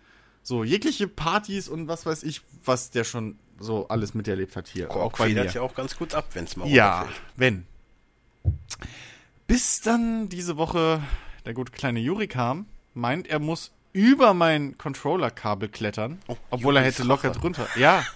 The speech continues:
Speaker 1: obwohl er richtig eigentlich drunter hätte durchklettern können. Und dummerweise lag der Controller genau passend auf dem Tisch, dass das Kabel b-, beim Spannen den Aschenbecher von meinem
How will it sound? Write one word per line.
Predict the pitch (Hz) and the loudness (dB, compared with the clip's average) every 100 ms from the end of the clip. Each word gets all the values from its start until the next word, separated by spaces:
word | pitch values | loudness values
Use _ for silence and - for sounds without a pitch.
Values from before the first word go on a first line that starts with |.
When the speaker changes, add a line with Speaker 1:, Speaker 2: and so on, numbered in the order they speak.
| - - - - | -14 -20 -20 -16
Speaker 1:
obwohl | 117 143 | -4 -2
er | 139 | -2
richtig | 165 - 147 - | -4 -8 -10 -8
eigentlich | 127 147 143 | -6 -6 -6
drunter | - 139 143 | -6 -4 -2
hätte | 131 120 | -4 -6
durchklettern | 127 139 - 117 113 | -6 -6 -6 -8 -8
können. | 110 120 - - - - - - _ | -6 -8 -8 -18 -20 -20 -20 -20 _
Und | 160 147 | -4 0
dummerweise | 233 302 226 175 175 | 2 2 2 0 -2
lag | 175 170 160 | 0 -2 -2
der | 151 | -6
Controller | 135 151 139 196 214 185 | -4 -4 -2 0 -2 -2
genau | 151 156 185 226 - - | -6 -4 -2 -4 -6 -6
passend | - 262 - 233 | -2 0 -2 -4
auf | 190 196 | -4 -2
dem | 196 180 | -2 -2
Tisch, | - 240 - | -2 -4 -4
dass | 151 143 | -6 -6
das | 147 139 - | -6 -8 -10
Kabel | - 311 330 180 240 _ - _ _ _ _ _ _ _ | -4 0 0 0 -2 _ -20 _ _ _ _ _ _ _
b-, | - - 160 | -20 -10 -4
beim | 165 175 254 277 254 - | 2 4 4 0 -6 -8
Spannen | - - - 196 185 180 277 _ _ _ - | -8 -6 0 0 0 -2 -6 _ _ _ -8
den | 165 | -8
Aschenbecher | 151 202 202 156 139 156 | -4 -6 -6 -6 -6 -8
von | 147 151 | -8 -6
meinem | 143 135 135 135 | -4 -2 -2 -6